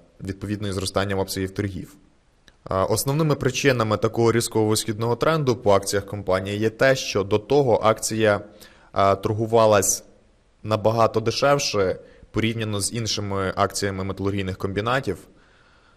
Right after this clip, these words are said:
а, і, відповідно, відіграла цей розрив з ними. І важливу,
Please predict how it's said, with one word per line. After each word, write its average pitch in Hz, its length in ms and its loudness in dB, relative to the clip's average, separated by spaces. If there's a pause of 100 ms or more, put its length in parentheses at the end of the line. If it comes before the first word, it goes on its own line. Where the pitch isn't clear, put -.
(140)
а, 95 600 4 (100)
і, 110 380 -2
відповідно, 113 560 -4
відіграла 107 460 2
цей 104 180 0
розрив 107 380 0
з 87 40 -10
ними. 85 260 -10 (920)
І 104 240 -2 (720)
важливу, 120 840 -2